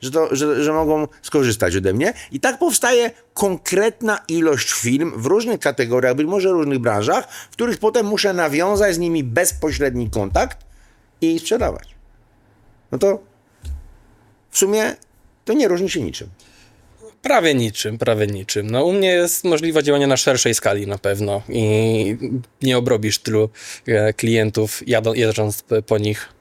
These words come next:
Speaker 2: samochodem, czy nawet wydzwaniając. Możemy docierać do setek, do tysięcy, do setek tysięcy codziennie, każdego dnia.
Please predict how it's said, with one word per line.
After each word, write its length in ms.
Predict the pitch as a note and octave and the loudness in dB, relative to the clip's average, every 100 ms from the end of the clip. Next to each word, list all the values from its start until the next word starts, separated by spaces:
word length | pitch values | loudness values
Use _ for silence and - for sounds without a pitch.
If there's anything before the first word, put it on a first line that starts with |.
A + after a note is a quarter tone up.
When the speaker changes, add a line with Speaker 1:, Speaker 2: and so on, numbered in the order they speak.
| - | -10
Speaker 2:
samochodem, 440 | A2+ G#2+ A#2+ A#2 | -4 0 2 2
czy 120 | G#2+ A2+ | 0 0
nawet 220 | G#2+ G#2+ | 0 0
wydzwaniając. 760 | G#2+ G#2+ A2 A2+ A#2+ C#3 - - - - - - B2+ | -2 0 2 2 2 -2 -6 -14 -12 -12 -14 -8 -2
Możemy 240 | A#2 A2+ | 0 2
docierać 520 | A2 A#2 A2 G#2+ - - - - - | 0 2 2 0 -4 -14 -20 -18 -4
do 100 | A2+ | 0
setek, 520 | - C3 B2 A#2+ - - | 2 2 2 -2 -4 -6
do 80 | G#2+ | -6
tysięcy, 480 | G#2+ - A2+ G#2+ G#2 | -2 0 0 0 -2
do 80 | G#2+ | -4
setek 280 | - G#2+ | -2 0
tysięcy 600 | - - G#2 G2+ - G#2 - _ _ - - _ C3 | 0 0 0 0 2 0 -2 _ _ -20 -20 _ -8
codziennie, 420 | - A2 G#2+ G#2 G#2 | -2 0 2 0 0
każdego 400 | G#2+ A2 G#2 G#2 | 0 0 0 0
dnia. 240 | A2 | -2